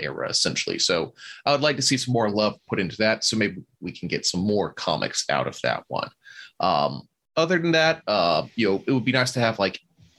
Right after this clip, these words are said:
as we might get into it now, maybe a, a nice, uh, a High Republic Adventures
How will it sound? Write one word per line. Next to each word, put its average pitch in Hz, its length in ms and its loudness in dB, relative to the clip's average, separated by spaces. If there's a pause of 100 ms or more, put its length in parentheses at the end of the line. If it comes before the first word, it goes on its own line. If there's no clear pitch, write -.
(240)
as 110 220 0
we 131 100 4
might 131 240 2
get 139 140 0
into 139 220 0
it 120 100 -2
now, 139 240 2
maybe 113 260 0
a, 104 240 2
a - 60 2
nice, 113 340 2
uh, 95 300 2 (400)
a 90 80 2
High 127 140 0
Republic 123 500 0
Adventures 123 580 -2